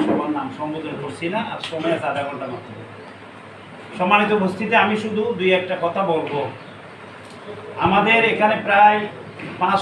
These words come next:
ছয়শো আমাদের রেজিস্ট্রেশন, রেজিস্ট্রি-, দ্বিতীয়বার নিবন্ধনপ্রাপ্ত সমবায় সমিতি চকরিয়া উপজেলায় আছে, কিন্তু সব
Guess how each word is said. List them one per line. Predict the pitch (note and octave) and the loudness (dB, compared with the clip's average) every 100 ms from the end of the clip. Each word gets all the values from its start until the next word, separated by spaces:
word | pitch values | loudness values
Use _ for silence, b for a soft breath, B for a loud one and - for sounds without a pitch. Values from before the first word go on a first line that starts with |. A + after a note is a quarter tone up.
| - | 2
ছয়শো | A#3+ A#3 A3 G#3+ G3+ | 2 2 0 -2 -2
আমাদের | G3 G3 G3 | -2 -2 -2
রেজিস্ট্রেশন, | F3 E3 - E3 F3+ F#3 - | -2 -4 -6 -4 -4 -4 -6
রেজিস্ট্রি-, | E3 D#3+ - D#3+ D3+ | -6 -6 -8 -12 -10
দ্বিতীয়বার | D3+ E3 F3 E3+ | -8 -4 0 2
নিবন্ধনপ্রাপ্ত | D#3+ D3+ D#3+ E3 E3+ E3 E3+ D#3+ | 4 2 0 0 0 0 -4 0
সমবায় | F3 E3 D3 | 0 0 -2
সমিতি | - D#3+ F3 F#3 E3+ | -4 -6 -6 -6 -6
চকরিয়া | D3 C#3+ C3+ | -6 -6 -6
উপজেলায় | B2+ B2+ C3 A#2 | -8 -8 -8 -8
আছে, | A2 A2+ - - - - - - - - - | -10 -14 -14 -16 -16 -16 -16 -16 -16 -14 -8
কিন্তু | D3+ E3 E3 | -4 -4 -2
সব | F#3 | -2